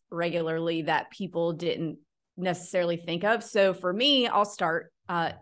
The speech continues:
my example that I'm gonna use is staining of a cabin.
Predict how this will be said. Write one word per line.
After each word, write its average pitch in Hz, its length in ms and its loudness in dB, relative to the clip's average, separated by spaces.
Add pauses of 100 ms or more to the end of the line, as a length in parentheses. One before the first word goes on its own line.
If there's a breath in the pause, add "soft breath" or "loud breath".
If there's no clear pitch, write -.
(120)
my 202 440 4
example 185 480 -2
that 165 80 4
I'm 175 140 2
gonna 170 120 0
use 170 500 -2
is 165 320 -4
staining 170 680 -4
of 208 120 -4
a 220 60 0
cabin. 247 520 0